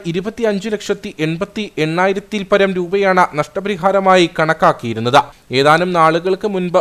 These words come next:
ഉരുൾപൊട്ടലുണ്ടായ ശാന്തൻപാറ പഞ്ചായത്ത് ഉൾപ്പെടുന്ന ദേവികുളം ബ്ലോക്കിലാണ് ഏറ്റവും അധികം തുക. ദേവികുളത്ത് നൂറ്റിനാൽപത്തിയൊന്ന് അപേക്ഷകളിലായി ഒൻപത് ലക്ഷത്തി മുപ്പത്തി മൂവായിരത്തിലധികം രൂപ വിതരണം ചെയ്യണം. ഇടുക്കി ബ്ലോക്കിൽ നാലേകാൽ ലക്ഷത്തിലധികവും ഇളംദേശം ബ്ലോക്കിൽ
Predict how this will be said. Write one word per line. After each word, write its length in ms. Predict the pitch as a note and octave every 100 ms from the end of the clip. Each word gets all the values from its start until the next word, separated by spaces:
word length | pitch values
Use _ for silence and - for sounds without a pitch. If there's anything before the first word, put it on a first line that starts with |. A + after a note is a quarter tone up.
| -
ഉരുൾപൊട്ടലുണ്ടായ 800 | D3 E3 - F#3+ G#3 F#3+ F3 F3+
ശാന്തൻപാറ 640 | F3 E3 E3 F3+ F#3 G3
പഞ്ചായത്ത് 540 | G3+ F#3 E3 F#3 F#3 F#3+
ഉൾപ്പെടുന്ന 380 | F3 F3+ F3
ദേവികുളം 580 | F3 E3 E3 F3+ G3 G3+
ബ്ലോക്കിലാണ് 580 | G3 F3+ F#3 F3+ E3 D3 - - -
ഏറ്റവും 440 | B2+ C3 F#3 F#3+ F#3+
അധികം 340 | E3 E3 C3 A#2+
തുക. 300 | A#2+ C3+ - _
ദേവികുളത്ത് 600 | B2+ C#3 D#3 E3+ E3 F#3+ G3+ C#3
നൂറ്റിനാൽപത്തിയൊന്ന് 1000 | D3+ F#3 E3 D#3 D#3+ G3+ G3+ G3 F#3+
അപേക്ഷകളിലായി 720 | D#3 E3 E3 F#3+ F#3 F3+ F3 F3 D3
ഒൻപത് 400 | D3+ D#3 F#3+ G3
ലക്ഷത്തി 500 | F#3 F#3 G3 F#3 - - -
മുപ്പത്തി 320 | D#3 G#3 G#3
മൂവായിരത്തിലധികം 920 | G#3 F3+ F#3 G3 G3+ G#3+ G3+ F3+ G3+
രൂപ 220 | F#3+ F3+
വിതരണം 460 | G3 F3+ F3 F3 C3
ചെയ്യണം. 400 | B2 A#2 A#2+ D3 - _ B2+
ഇടുക്കി 340 | C3 D3 F#3
ബ്ലോക്കിൽ 440 | F3 E3+ E3 F#3 E3+
നാലേകാൽ 520 | C#3+ D3 E3+ F#3 G3
ലക്ഷത്തിലധികവും 840 | F#3+ - F3+ F3 E3+ F3 D#3+ F3 - - C#3
ഇളംദേശം 540 | D3 F3 G3 G3 A3
ബ്ലോക്കിൽ 340 | G#3+ G#3 G#3